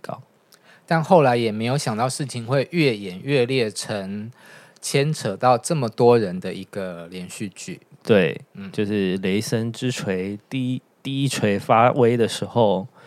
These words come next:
Speaker 2: 嗯。
Speaker 1: 我人是从李宗盛的演唱会回家。
Speaker 2: <laughs>
Speaker 1: 因为大哥演唱会就是其实比较，比较大人，
Speaker 2: 嗯。
Speaker 1: 就是我其实蛮想睡觉的，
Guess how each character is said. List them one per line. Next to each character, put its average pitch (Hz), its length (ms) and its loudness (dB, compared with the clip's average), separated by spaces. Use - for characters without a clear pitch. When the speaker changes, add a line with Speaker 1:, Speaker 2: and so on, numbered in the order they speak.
Speaker 2:
嗯。 110 220 -10
Speaker 1:
我 107 160 2
人 107 400 0
是 143 240 0
从 113 760 0
李 107 160 -2
宗 131 220 2
盛 135 220 0
的 98 340 -2
演 101 180 -8
唱 110 200 -8
会 120 160 2
回 - 100 0
家。 98 480 2
Speaker 2:
<laughs> - 340 -14
Speaker 1:
因 196 140 6
为 202 80 8
大 175 240 8
哥 147 160 10
演 104 160 4
唱 117 160 0
会 123 80 4
就 117 100 0
是 113 220 2
其 - 220 -2
实 117 40 2
比 104 120 -4
较， 107 340 4
比 - 80 -4
较 113 120 4
大 104 340 4
人， - 260 -8
Speaker 2:
嗯。 135 180 -6
Speaker 1:
就 120 100 0
是 113 460 0
我 90 140 -8
其 - 160 -4
实 117 100 -2
蛮 92 160 -2
想 107 160 -6
睡 92 220 -4
觉 - 300 -6
的， - 80 -10